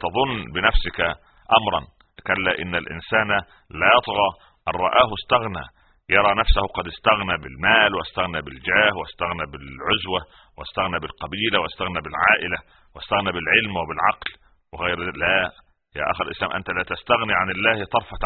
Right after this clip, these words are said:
عين. أنت إن استغنيت عن الله فأنت أفقر الفقراء، حتى وإن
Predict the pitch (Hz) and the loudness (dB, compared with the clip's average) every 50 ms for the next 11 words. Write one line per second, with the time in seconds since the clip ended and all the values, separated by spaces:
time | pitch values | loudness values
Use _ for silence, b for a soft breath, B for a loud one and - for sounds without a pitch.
0 | 90 101 117 117 95 78 - _ _ _ _ _ _ - 117 120 110 - 107 101 | 2 2 2 2 0 -6 -12 _ _ _ _ _ _ 2 2 2 2 -2 -2 -2
1 | 101 98 - - 98 92 95 113 123 120 - 101 101 101 101 113 117 113 - - | -2 -4 -2 -2 -2 0 2 2 0 0 2 0 0 0 2 0 -2 -2 -2 -4
2 | - 104 101 - 107 127 - - - 107 98 101 - - - - 110 110 117 110 | -4 -4 -4 2 2 0 0 2 -2 0 0 0 -2 -6 -6 -2 2 4 4 4
3 | 101 117 113 - - 110 101 101 82 87 | 4 0 -2 0 0 0 0 2 0 -2